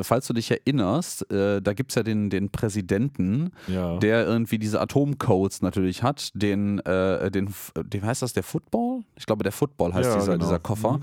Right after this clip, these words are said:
Speaker 2: genau.
Speaker 1: Ähm, und da wird nämlich, und das ist sogar eine realistischere Darstellung von so einer Sicherheitsfunktion, gesagt: so, hey, ähm, dieser, diese Codes sind nicht irgendwie nur an dem ihm bekannten Geheimnis oder einem Schlüssel oder sowas gekoppelt,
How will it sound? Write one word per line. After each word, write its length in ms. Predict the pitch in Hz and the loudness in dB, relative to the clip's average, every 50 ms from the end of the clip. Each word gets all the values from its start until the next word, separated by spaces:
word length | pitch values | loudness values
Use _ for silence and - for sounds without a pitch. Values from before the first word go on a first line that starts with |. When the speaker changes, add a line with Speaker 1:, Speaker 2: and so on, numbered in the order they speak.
| 123 | -4
Speaker 2:
genau. 220 | 95 82 82 85 85 - - _ - - | -4 -4 -4 -4 -6 -8 -14 _ 0 4
Speaker 1:
Ähm, 460 | 107 110 110 110 110 110 110 110 - _ - | 4 4 4 4 2 2 2 0 -2 _ 2
und 440 | - 113 113 113 113 110 - - - - | 4 4 4 4 0 -2 -4 -6 -8 -6
da 300 | - 117 107 110 123 143 | -2 2 4 4 4 4
wird 260 | 160 165 - - - - _ _ - | 2 0 0 -2 -8 -10 _ _ -2
nämlich, 280 | - 120 127 135 139 - | 0 2 2 2 0 0
und 160 | 92 104 - | -2 0 2
das 160 | 127 175 - | 2 0 0
ist 140 | 240 214 - | -2 -4 -2
sogar 160 | - 139 123 | -2 0 0
eine 180 | 110 110 107 95 | 2 0 0 2
realistischere 680 | 90 85 87 107 139 226 - - 233 - - 113 101 95 | 2 0 2 2 0 -2 0 -2 -2 0 0 0 0 0
Darstellung 540 | 87 90 80 87 90 - - 92 92 98 98 | 0 2 2 0 0 0 0 0 0 0 -2
von 160 | - 95 92 | -2 -2 0
so 80 | 90 90 | 0 0
einer 120 | 92 92 | 0 0
Sicherheitsfunktion, 800 | 90 95 98 - 107 92 95 - - - 107 110 - - 107 113 113 | -2 -2 -2 -2 0 0 0 -2 -4 -4 -4 -4 -2 -2 -2 0 0
gesagt: 260 | 107 101 110 - - | -2 -2 -4 -4 -2
so, 100 | - 95 | -2 0
hey, 220 | 104 117 143 151 - - - - - - - _ - _ _ _ _ _ _ | 2 2 0 -2 -4 -10 -16 -16 -16 -18 -20 _ -20 _ _ _ _ _ _
ähm, 280 | - 110 110 107 107 104 | 0 2 2 2 0 0
dieser, 340 | - 110 110 104 98 95 98 | 0 0 2 2 2 2 2
diese 300 | - 104 104 95 101 98 | 0 -2 -2 -2 -2 0
Codes 380 | - - 135 143 151 - - | 2 2 2 2 2 0 0
sind 200 | - 107 110 - | 0 0 0 2
nicht 240 | 85 107 117 127 - | 0 0 0 0 0
irgendwie 400 | - 98 113 117 117 - - 113 | 0 0 2 0 0 0 0 2
nur 380 | 107 107 113 123 131 143 - - | 2 4 4 4 4 2 2 2
an 280 | 104 107 107 110 107 95 92 - | 0 2 2 2 0 -2 -4 -8
dem 480 | - 98 95 - - 104 92 104 98 - | -12 -12 -8 -2 0 0 2 0 0 0
ihm 240 | - 131 143 143 123 | 0 0 2 2 2
bekannten 460 | 110 - - 117 113 120 - - 107 | 0 0 2 0 0 0 0 0 0
Geheimnis 540 | 104 90 98 113 139 151 135 117 113 - - | 2 2 4 4 4 4 2 2 2 0 0
oder 180 | 95 104 98 | 0 0 0
einem 160 | - 87 95 | 0 0 -2
Schlüssel 420 | 101 - - - 170 185 - 139 98 | -2 -2 0 0 0 0 0 0 0
oder 160 | 85 92 95 | 2 2 0
sowas 260 | 92 95 92 101 - | 0 -2 -2 -4 -4
gekoppelt, 500 | - 95 - - 113 - - 175 180 - | -6 -2 2 2 2 4 4 0 0 -2